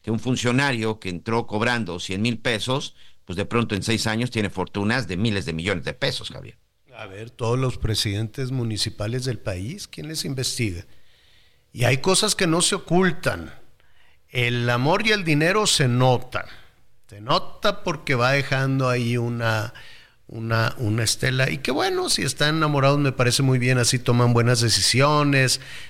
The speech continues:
Speaker 2: están de buenas. Pero si andan robándose el dinero, pues quién sabe. Y luego hay funcionarios, em, que, que parecen invisibles, ¿no? Estos funcionarios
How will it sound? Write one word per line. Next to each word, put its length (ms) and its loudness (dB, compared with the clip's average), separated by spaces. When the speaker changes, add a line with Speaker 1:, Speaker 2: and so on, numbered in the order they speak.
Speaker 2:
están 380 0
de 60 4
buenas. 400 2
Pero 200 -4
si 140 2
andan 340 2
robándose 520 2
el 80 -2
dinero, 360 -4
pues 180 -8
quién 180 -4
sabe. 340 -6
Y 60 0
luego 200 4
hay 60 2
funcionarios, 1160 2
em, 580 2
que, 360 2
que 260 4
parecen 500 0
invisibles, 840 -2
¿no? 280 -14
Estos 480 -10
funcionarios 800 4